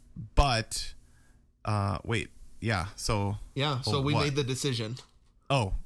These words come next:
Speaker 1: right.
Speaker 2: That, that this is gonna be our last ep.
Speaker 1: Oh, right.
Speaker 2: For, uh,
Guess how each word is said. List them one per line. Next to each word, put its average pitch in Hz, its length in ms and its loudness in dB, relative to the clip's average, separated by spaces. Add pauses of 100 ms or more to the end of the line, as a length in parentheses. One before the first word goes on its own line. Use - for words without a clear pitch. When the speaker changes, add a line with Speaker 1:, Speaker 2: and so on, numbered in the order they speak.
(260)
Speaker 1:
right. 107 140 2
Speaker 2:
That, 123 300 0
that 120 240 -2
this 139 160 0
is 135 140 -2
gonna 127 200 -2
be 120 140 -2
our 113 220 -2
last 123 440 -4 (100)
ep. 117 260 -4 (720)
Speaker 1:
Oh, 120 200 2
right. 92 240 -2 (260)
Speaker 2:
For, 160 540 -2
uh, - 100 -4